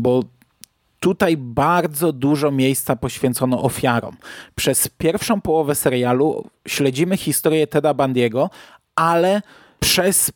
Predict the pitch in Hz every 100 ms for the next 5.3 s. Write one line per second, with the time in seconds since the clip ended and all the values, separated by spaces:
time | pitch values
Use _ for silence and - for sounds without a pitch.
0 | - 160 160 143 156 160 156 147 151 147
1 | 147 127 101 - _ _ _ - 170 -
2 | 190 170 220 180 151 170 156 131 123 -
3 | 113 117 - - - 143 143 175 156 156
4 | 170 165 - 156 147 - 160 160 139 120
5 | 127 - 139